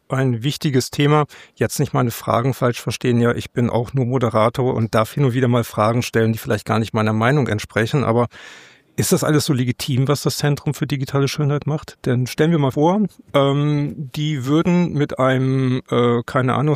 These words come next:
Alice Weidel-Bus hier vors Dammtor fahren, den mal eben quer davor parken, sagen, sie kommen nicht weiter und, äh, fünfzehntausend Leute kommen nicht zum neununddreißig C drei oder nur, nur unter Hindernissen. Oder wäre das dann nicht gut?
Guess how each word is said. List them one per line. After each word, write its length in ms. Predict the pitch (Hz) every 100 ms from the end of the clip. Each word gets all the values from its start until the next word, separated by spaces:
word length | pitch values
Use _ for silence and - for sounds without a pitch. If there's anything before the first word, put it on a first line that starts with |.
| -
Alice 440 | - 135 131 -
Weidel-Bus 680 | 123 147 127 147 165 - - -
hier 380 | 123 147 151
vors 280 | - 160 135
Dammtor 400 | 139 170 - 139
fahren, 560 | - 123 131 170 156 123
den 240 | 131 151
mal 260 | 139 135 127
eben 300 | 139 143 -
quer 380 | - 139 156 156
davor 420 | 131 - 139 139
parken, 520 | - 127 151 170 165
sagen, 280 | 151 135 143
sie 120 | 139
kommen 240 | - 139
nicht 180 | 139 -
weiter 460 | 131 143 180 165 143
und, 280 | 156 147 -
äh, 200 | 143 131 - - - - - - - - - _ _ _ -
fünfzehntausend 560 | 165 143 147 139 127
Leute 220 | 131 135 131
kommen 220 | 143 131
nicht 160 | 123
zum 100 | -
neununddreißig 480 | 131 131 123 123 120
C 140 | - 135
drei 300 | - 127 123
oder 180 | 131
nur, 160 | 139 156
nur 360 | 151 143 165 147
unter 220 | 143 135
Hindernissen. 680 | 123 139 127 123 - - - _ _ _ _ _ _ _ _ _ _ _ _ _ _ -
Oder 380 | 170 147 131
wäre 160 | 139 139
das 200 | 151 -
dann 120 | 151
nicht 160 | 139 -
gut? 380 | 123 - -